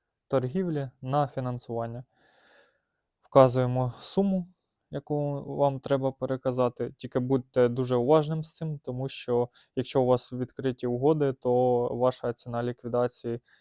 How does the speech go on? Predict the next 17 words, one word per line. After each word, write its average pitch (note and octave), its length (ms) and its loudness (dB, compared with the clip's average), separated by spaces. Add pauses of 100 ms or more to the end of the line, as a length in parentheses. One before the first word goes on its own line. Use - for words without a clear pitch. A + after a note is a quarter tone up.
(200)
зміститься B2 840 -4
в A#2+ 520 -2 (1200)
негативну C#3 640 2
для B2+ 140 4
вас B2+ 240 4
сторону, A#2+ 400 0
в A2+ 40 -6
залежності B2 540 0
від A2+ 180 -10
того, A#2+ 440 2
яку B2 280 -6
суму A#2+ 420 -10 (260)
ви B2 140 -2
вкажете. A#2+ 580 -2 (1160)
Так. - 360 -4 (1600)
Торгівля, D3 520 -2
фінансування, C#3+ 960 -4